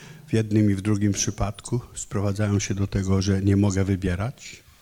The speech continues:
bo ktoś za mnie wybrał. Nie mogę działać, ponieważ nie mam możliwości działania albo ktoś za mnie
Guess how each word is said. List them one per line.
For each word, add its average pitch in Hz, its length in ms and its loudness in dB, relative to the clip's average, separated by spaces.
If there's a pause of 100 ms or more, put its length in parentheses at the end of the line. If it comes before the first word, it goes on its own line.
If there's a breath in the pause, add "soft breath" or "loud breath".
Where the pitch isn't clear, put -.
(280 soft breath)
bo 113 60 -10
ktoś 104 280 -2
za 95 140 2
mnie 95 200 0
wybrał. 95 420 -6 (1040 loud breath)
Nie 101 80 4
mogę 101 260 4
działać, 101 800 -4 (300)
ponieważ 95 360 -2
nie 101 140 0
mam 101 200 2
możliwości 92 680 -6
działania 92 480 0
albo 92 240 2
ktoś 90 300 0
za 90 180 0
mnie 90 260 0